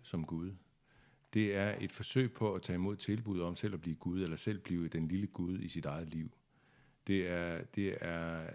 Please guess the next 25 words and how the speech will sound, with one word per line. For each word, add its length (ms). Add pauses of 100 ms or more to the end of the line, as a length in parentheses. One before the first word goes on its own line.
(120)
en, 340
en 160
modtagelse 760
af 80
tilbuddet 560
om 280 (760)
at 260 (560)
få 140
kontrol 460
over 160
sit 200
eget 280
liv, 240
og 100
være 100
den, 260
der, 180 (560)
øh, 400 (340)
bestemmer 380
godt 240
og 140
ondt. 280 (1200)
"I 80
skal 200
blive, 560